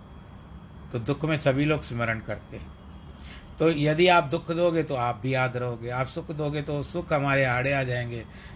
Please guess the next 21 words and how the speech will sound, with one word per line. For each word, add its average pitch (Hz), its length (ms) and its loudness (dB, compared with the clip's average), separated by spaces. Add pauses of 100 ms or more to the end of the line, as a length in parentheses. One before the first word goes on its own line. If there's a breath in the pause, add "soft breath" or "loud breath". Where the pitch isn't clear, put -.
(140)
और 127 120 2
वो 135 180 2
सुख 143 340 -4
का 135 120 4
पर्दा 127 400 4
हमारे 120 260 2
आगे 113 280 2
आ 120 120 4
जाएगा, 117 400 -2 (300 loud breath)
जिसके 120 240 -4
पीछे 123 380 -4
आप 123 260 0
चले 127 180 2
जाओगे, 123 400 0 (260 loud breath)
फिर 131 120 0
हम 131 120 2
आपको 117 260 -2
याद 104 300 -2
नहीं 95 140 -6
कर - 160 -10
पाएंगे। - 460 -12